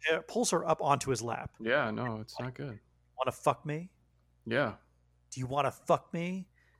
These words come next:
Speaker 1: And her friends look over and are like, Hey,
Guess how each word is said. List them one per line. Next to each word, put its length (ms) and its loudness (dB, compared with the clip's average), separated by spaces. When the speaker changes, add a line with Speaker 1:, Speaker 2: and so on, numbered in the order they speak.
Speaker 1:
And 180 -2
her 120 6
friends 880 -2
look 240 -2
over 380 2
and 160 0
are 80 4
like, 480 0
Hey, 360 0